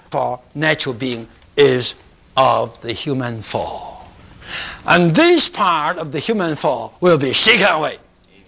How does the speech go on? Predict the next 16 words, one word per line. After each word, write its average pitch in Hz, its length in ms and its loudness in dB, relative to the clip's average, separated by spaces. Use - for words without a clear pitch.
And 165 260 2
that 294 280 4
part 226 320 4
of 170 160 -6
God's 214 360 4
creation 220 640 -2
will 196 240 4
remain 220 640 2
to 254 180 6
be 202 160 -2
transformed. 359 1160 4
So, 254 640 2
God's 269 540 4
working 220 760 2
on 170 180 2
you 151 380 2